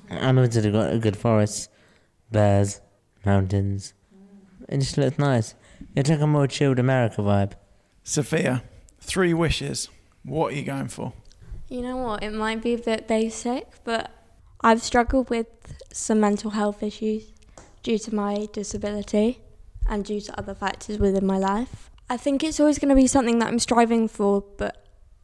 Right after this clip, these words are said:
Speaker 3: I want contentment within myself. And I don't think there's, like, a limitation to that. All I know is that I haven't achieved it, but I'm well on my way. So mine's not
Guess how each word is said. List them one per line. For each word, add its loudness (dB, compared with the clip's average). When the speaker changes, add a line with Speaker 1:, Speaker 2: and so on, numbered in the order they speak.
Speaker 3:
I 0
want -4
contentment 0
within -4
myself. -10
And 2
I 2
don't -2
think -6
there's, -4
like, -10
a -4
limitation 0
to -14
that. -4
All 2
I 2
know -2
is -8
that -6
I -4
haven't -10
achieved -6
it, -4
but -4
I'm -2
well 0
on -2
my -2
way. -2
So 2
mine's 2
not -4